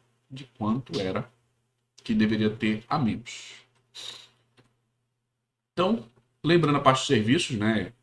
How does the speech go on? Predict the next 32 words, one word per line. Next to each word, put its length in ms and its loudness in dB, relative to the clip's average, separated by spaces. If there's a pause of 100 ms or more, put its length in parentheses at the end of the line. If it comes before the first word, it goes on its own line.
que 140 2
não 220 6
tem 420 0
a 160 0
cobrança 480 -2
de 60 0
imposto, 520 -2 (240)
aula 280 0
zero 240 -4
sete 280 -4
meia, 380 -4
aqui 220 -14
pra 140 -8
reforçar. 640 -6 (1040)
E 100 -4
como 160 2
eu 40 2
te 100 -6
disse, 240 -4 (420)
valor 300 6
na 100 4
nota 240 0
fiscal 400 -2
e 20 2
aí 80 2
você 240 -4
calcula 400 -2
o 40 0
valor. 340 -2 (680)
O 140 2
ideal 400 2
é, 180 2